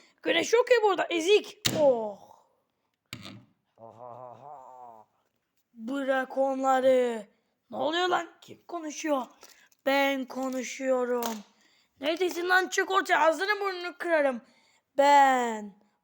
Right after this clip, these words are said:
Bu ne lan? Bırak onları dedim sana. Bırak. Sana ne lan?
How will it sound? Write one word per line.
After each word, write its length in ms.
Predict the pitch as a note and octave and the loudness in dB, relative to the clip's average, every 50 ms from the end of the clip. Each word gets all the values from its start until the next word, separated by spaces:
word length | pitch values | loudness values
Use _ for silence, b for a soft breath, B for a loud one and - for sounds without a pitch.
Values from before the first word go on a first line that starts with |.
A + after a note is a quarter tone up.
| _ _ - | _ _ -6
Bu 100 | D4 F4 | -2 0
ne 100 | F#4+ G4+ | 0 2
lan? 380 | G4+ G4+ G4+ G4 F4 D4 A#3+ - _ _ _ _ _ _ _ _ _ _ _ _ _ _ _ _ _ _ _ _ _ _ _ _ _ _ _ _ _ _ _ _ _ _ _ _ _ _ _ - - - | 4 4 4 4 2 0 -4 -10 _ _ _ _ _ _ _ _ _ _ _ _ _ _ _ _ _ _ _ _ _ _ _ _ _ _ _ _ _ _ _ _ _ _ _ _ _ _ _ -20 -8 0
Bırak 320 | - C#4+ D4+ D4+ D4 D4+ - | 2 4 4 4 2 2 0
onları 340 | D4+ D4+ D4 C#4+ C#4 C#4 C#4 | 0 0 0 0 -2 0 -2
dedim 320 | C#4 C#4+ C#4+ C#4+ C#4 C4+ | -2 -4 -4 -4 -6 -4
sana. 340 | A3 C4+ C4 B3+ B3 A3 G#3 | -4 -4 -2 -2 -2 -2 0
Bırak. 680 | C4+ D4+ F4 F4+ F#4 F#4 F#4 F4+ E4+ C4+ - - - b b b b b b b b | 2 4 4 4 4 4 4 2 0 -2 -4 -14 -20 b b b b b b b b
Sana 380 | b - - C4+ D#4+ E4+ F4+ F#4 | b -12 -8 -8 -6 -6 -6 -8
ne 140 | F#4 - | -8 -10
lan? 480 | - G#4 G4+ - - G#4+ G4 E4 C4+ - | -12 -8 -2 0 0 0 0 -2 -6 -8